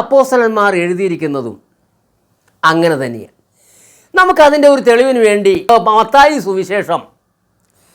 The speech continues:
പതിനാറാം അധ്യായം നമുക്കൊന്ന് നോക്കാം. മത്തായി പതിനാറാം അധ്യായം അതിൻ്റെ പതിമൂന്ന് മുതൽ ഞാൻ വായിക്കുകയാണ്. യേശു ഫിലിപ്പിൻ്റെ കൈസരിയുടെ പ്രദേശത്തെത്തിയ ശേഷം തൻ്റെ ശിഷ്യന്മാരോടു,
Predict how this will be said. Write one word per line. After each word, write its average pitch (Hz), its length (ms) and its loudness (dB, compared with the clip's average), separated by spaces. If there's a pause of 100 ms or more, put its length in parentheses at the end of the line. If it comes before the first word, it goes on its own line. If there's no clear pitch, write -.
(340)
പതിനാറാം 254 680 4
അധ്യായം 147 380 -2 (840)
നമുക്കൊന്ന് 214 400 2
നോക്കാം. 139 280 -4 (360)
മത്തായി 311 400 4
പതിനാറാം 277 400 4
അധ്യായം 220 320 0 (300)
അതിൻ്റെ 254 260 4
പതിമൂന്ന് 254 400 0
മുതൽ 240 200 2
ഞാൻ 208 160 0
വായിക്കുകയാണ്. 156 460 -2 (280)
യേശു 285 300 4 (120)
ഫിലിപ്പിൻ്റെ 320 520 0
കൈസരിയുടെ 277 580 0
പ്രദേശത്തെത്തിയ 226 760 0 (260)
ശേഷം 156 300 -2 (880)
തൻ്റെ 262 240 2 (100)
ശിഷ്യന്മാരോടു, 226 800 2